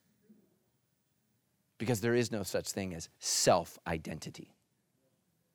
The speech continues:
We identify ourselves based upon something else. Psalms ninety-one two. This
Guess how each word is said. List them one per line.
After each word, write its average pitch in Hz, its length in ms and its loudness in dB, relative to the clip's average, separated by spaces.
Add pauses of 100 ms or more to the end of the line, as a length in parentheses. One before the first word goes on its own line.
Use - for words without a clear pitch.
(460)
We 131 180 2
identify 120 840 4
ourselves 90 520 -2 (260)
based 120 340 2
upon 90 460 -4 (120)
something 90 680 -4 (340)
else. - 540 -4 (2000)
Psalms 139 300 4
ninety-one 120 440 2
two. 80 240 -8 (680)
This 131 680 6